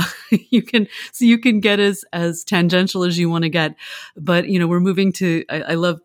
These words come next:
again, from mobile to connected T V, and now there's talk that maybe there's finally, um, A R and V R coming into a more mainstream,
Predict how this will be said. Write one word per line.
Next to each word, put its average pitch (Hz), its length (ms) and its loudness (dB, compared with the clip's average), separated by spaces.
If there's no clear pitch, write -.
again, 151 300 -4
from 156 220 -6
mobile 175 380 0
to 147 360 -6
connected 165 440 -6
T 165 180 -6
V, 175 280 -2
and 151 220 -4
now 156 400 -2
there's 151 420 -2
talk 165 440 -4
that 147 220 -2
maybe 156 280 0
there's 143 280 -4
finally, 143 680 -4
um, 143 300 -6
A 160 160 -4
R 147 260 -2
and 147 160 -4
V 151 200 0
R 139 200 -2
coming 147 380 -6
into 147 240 -6
a 139 40 -6
more 143 180 -4
mainstream, 147 800 -4